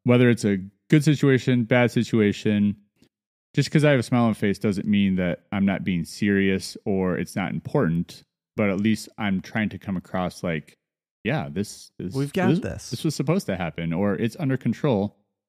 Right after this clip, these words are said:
Speaker 1: It's all good." Our worship pastor came back 'cause they were, like, basically up on stage, ready to, to go. And so they, he came back to the booth and was like,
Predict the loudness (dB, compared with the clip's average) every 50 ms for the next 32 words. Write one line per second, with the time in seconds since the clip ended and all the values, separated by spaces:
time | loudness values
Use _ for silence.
0 | _ _ _ _ _ -8 -4 -2 0 0 0 0 0 0 -2 -2 -4 -8 -12 -12
1 | _ _ _ _ _ _ _ _ _ _ _ _ 0 2 2 4 2 2 0 -2
2 | 0 0 0 0 -2 -4 -4 -2 0 0 2 2 2 2 2 2 2 -2 _ -14
3 | -20 -20 _ _ _ _ _ _ _ _ _ _ -6 -4 -2 0 0 2 2 0
4 | 0 -2 -4 -4 -4 -4 -4 -2 -4 -6 -6 -6 -4 -4 -4 -6 -6 -6 -2 0
5 | 0 0 0 -2 -4 -10 -16 -20 -20 _ _ _ _ -14 -8 -4 -2 -2 -2 -2
6 | -4 -4 -4 -4 -4 -4 -6 -8 -10 _ _ _ _ _ _ _ _ _ _ _
7 | _ _ _ -10 -8 -4 -2 0 0 2 0 0 -2 -6 -8 _ _ _ _ _
8 | _ _ _ _ _ _ _ _ _ _ _ _ _ _ _ _ _ _ _ _
9 | _ -4 0 2 2 4 4 2 2 2 2 2 0 0 0 0 -2 -4 -8 -20
10 | -20 _ _ _ _ _ _ _ _ _ -4 -2 0 2 2 2 2 2 0 0
11 | 0 2 0 2 2 2 0 0 -2 -4 -4 -2 0 0 -2 -2 -2 -4 -6 -6
12 | -4 -4 -6 -6